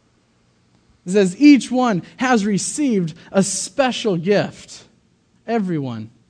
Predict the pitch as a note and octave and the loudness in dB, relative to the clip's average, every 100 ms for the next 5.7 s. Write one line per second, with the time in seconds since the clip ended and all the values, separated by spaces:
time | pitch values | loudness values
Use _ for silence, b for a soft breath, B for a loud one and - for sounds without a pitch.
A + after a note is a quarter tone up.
0 | _ E3+ E3+ - E3 A#2 A#2 - _ _ | _ -4 -4 -4 -4 -4 -10 -18 _ _
1 | _ _ _ _ _ _ _ F#3 D#3+ F#3+ | _ _ _ _ _ _ _ -4 -2 0
2 | F3 G3 F#3+ G#3 F#3 F3+ D3+ B2 - - | 0 0 0 -2 -2 -2 -2 -4 -12 -16
3 | - - - G#3 G3 - C3 - _ _ | -14 -14 -8 -8 -6 -8 -12 -14 _ _
4 | _ _ _ _ _ _ _ _ - _ | _ _ _ _ _ _ _ _ -20 _
5 | - F3+ - G3 D#3+ C#3+ - | -6 -6 0 2 2 0 -6